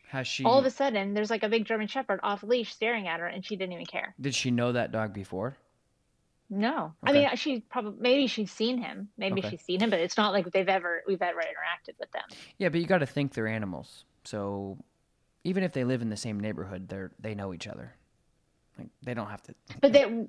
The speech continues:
Speaker 2: we don't, we don't really live that close. I mean, we just, they live across the street from a park that, like, I've gone to, and occasionally that dog
Speaker 1: Yeah.
Speaker 2: has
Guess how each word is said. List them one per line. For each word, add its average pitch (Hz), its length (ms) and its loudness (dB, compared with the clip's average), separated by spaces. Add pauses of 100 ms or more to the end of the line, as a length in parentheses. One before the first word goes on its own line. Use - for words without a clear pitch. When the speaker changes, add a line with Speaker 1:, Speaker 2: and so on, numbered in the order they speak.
(120)
Speaker 2:
we 254 140 4
don't, 269 440 0
we 277 120 8
don't 359 100 6
really 254 160 6
live 220 220 6
that 185 160 -2
close. 202 160 0
I - 20 0
mean, 202 220 -2
we 208 100 0
just, 196 300 -8
they 220 80 8
live 220 300 6
across 202 260 -2
the - 60 -12
street 196 180 -4
from 190 80 -6
a 175 80 -6
park 208 340 -4
that, - 160 -4
like, 170 180 -8
I've 175 140 -6
gone 180 280 -2
to, - 340 -10
and 185 100 -8
occasionally 226 600 0
that 175 200 0
dog 175 220 2
Speaker 1:
Yeah. 110 140 4
Speaker 2:
has 165 160 -2